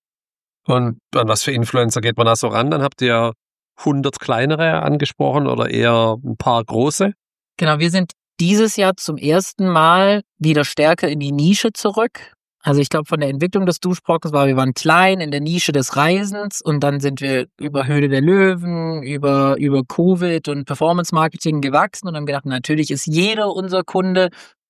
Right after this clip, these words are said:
Speaker 2: Und der Hauptclaim, den wir, den wir verkauft haben, der war dann auch Nachhaltigkeit. Also jede Ad, wo nachhaltig drauf stand,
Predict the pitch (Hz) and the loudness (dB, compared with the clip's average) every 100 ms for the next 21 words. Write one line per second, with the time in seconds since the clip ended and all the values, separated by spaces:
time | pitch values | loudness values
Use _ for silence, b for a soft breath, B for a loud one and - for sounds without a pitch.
0 | _ 156 147 131 135 123 165 180 - - | _ -2 -2 0 -2 0 0 -2 -4 -10
1 | 170 170 175 160 156 151 147 147 131 - | -6 -4 -2 -2 0 0 0 -2 -4 -4
2 | 147 147 139 143 - 151 151 156 143 135 | -2 -2 -2 -4 0 -2 -2 -4 -2 0
3 | 131 131 131 123 - 135 180 190 185 180 | 0 0 -2 -6 -2 0 2 0 -2 -4
4 | 180 175 175 135 135 151 147 147 156 143 | -2 0 -2 -6 -2 -2 -2 -4 -4 -2
5 | 139 147 - 160 160 - 151 151 - - | 2 2 2 -2 -4 -4 -2 -2 -4 -2
6 | 147 143 | -2 -2